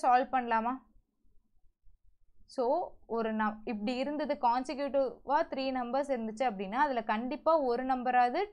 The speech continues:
டூவாலையும் டிவிசிபிள் ஆகும், த்ரீயாலையும் டிவிசிபிள் ஆகும். So, டூ and த்ரீ அப்படின்றப்ப டூ and த்ரீ, that is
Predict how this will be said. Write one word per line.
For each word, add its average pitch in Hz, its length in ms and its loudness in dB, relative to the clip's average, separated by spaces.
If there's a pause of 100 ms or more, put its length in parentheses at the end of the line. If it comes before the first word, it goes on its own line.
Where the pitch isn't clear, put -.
(120)
டூவாலையும் 277 520 4
டிவிசிபிள் 247 440 0
ஆகும், 339 260 0 (460)
த்ரீயாலையும் 285 520 4
டிவிசிபிள் 214 440 0
ஆகும். 156 200 -12 (880)
So, 277 80 4 (180)
டூ 370 120 4 (260)
and 294 180 0 (140)
த்ரீ 226 120 -2 (320)
அப்படின்றப்ப 269 540 0 (3250)
டூ 262 60 -2 (200)
and 220 220 -4
த்ரீ, 254 100 -4 (140)
that 220 240 -4
is 415 100 0